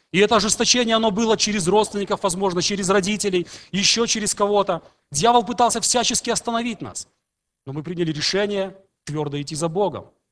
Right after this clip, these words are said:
И мы вышли из этого Египта, мы прошли сквозь это море, мы крестились, мы приняли водное крещение. И вроде бы враг отстал, и вроде бы всё хорошо. Но вот появляется новый враг.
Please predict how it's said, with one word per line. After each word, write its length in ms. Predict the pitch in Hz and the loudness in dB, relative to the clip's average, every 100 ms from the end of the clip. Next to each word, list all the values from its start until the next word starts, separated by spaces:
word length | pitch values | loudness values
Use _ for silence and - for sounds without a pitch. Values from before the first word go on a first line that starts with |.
| _ _ - | _ _ -14
И 80 | 151 | -8
мы 100 | 156 | -6
вышли 280 | 196 - 226 | -4 -4 -2
из 120 | 208 | -2
этого 220 | 214 208 | -2 -2
Египта, 600 | 208 185 208 202 185 - _ - | -2 -4 -4 -4 -4 -8 _ -6
мы 100 | 160 | -4
прошли 320 | 160 - 208 | -2 -2 -2
сквозь 280 | - 240 233 | 0 0 0
это 200 | 214 226 | 0 2
море, 320 | 214 208 185 | 4 4 2
мы 140 | 175 | 0
крестились, 640 | 170 170 - 208 220 233 - _ _ _ _ _ - | -2 -4 -4 -4 -2 -4 -6 _ _ _ _ _ -2
мы 120 | 185 | 0
приняли 280 | 208 202 196 | 2 2 4
водное 400 | 175 214 226 240 | 4 4 4 -2
крещение. 720 | 233 220 - 226 226 208 208 - _ _ _ _ _ - | -2 -2 0 -2 -2 -4 -6 -12 _ _ _ _ _ -14
И 40 | 143 | -8
вроде 260 | 196 208 | -6 -4
бы 100 | 202 | -4
враг 260 | 175 185 180 | 0 0 0
отстал, 640 | 185 - 220 151 90 - _ - | -4 -4 -2 -2 -4 -14 _ -16
и 80 | 117 | -12
вроде 280 | 143 156 | -8 -8
бы 100 | 160 | -10
всё 180 | 156 190 | -10 -10
хорошо. 560 | 170 180 175 226 160 - _ _ _ _ _ _ _ _ _ _ 139 | -8 -8 -8 -10 -12 -14 _ _ _ _ _ _ _ _ _ _ -12
Но 80 | |
вот 180 | 143 165 | -10 -8
появляется 560 | 165 160 165 151 135 135 | -4 -2 -2 -2 -4 -4
новый 400 | 139 208 180 127 | -2 -2 -2 -4
враг. 300 | 113 101 | -4 -8